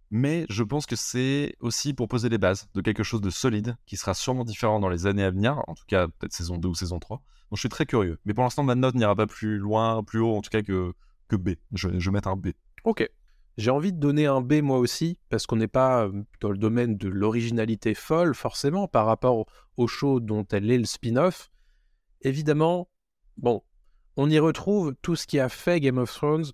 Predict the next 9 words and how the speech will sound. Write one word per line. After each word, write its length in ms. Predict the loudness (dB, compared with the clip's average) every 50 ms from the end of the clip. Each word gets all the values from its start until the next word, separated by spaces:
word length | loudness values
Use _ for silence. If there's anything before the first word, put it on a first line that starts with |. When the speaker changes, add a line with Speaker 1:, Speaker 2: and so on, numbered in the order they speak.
| _ _ _ _ _ _ 0
Speaker 2:
Game 160 | 2 2 2
of 120 | 2 0
Thrones. 220 | -2 -4 -6 -6 -10 -16 -20 _ _ _ _ 0
Euh, 440 | 2 2 4 4 4 2 0 0 -4 -8 _ _ _ _ _ -8 -4
House 220 | -2 -2 0 0
of 80 | 0 0
the 60 | 0
Dragon 340 | 2 2 2 2 2 2 0
prend 540 | -2 -6 -10 -4 0 2 2 2 0 -2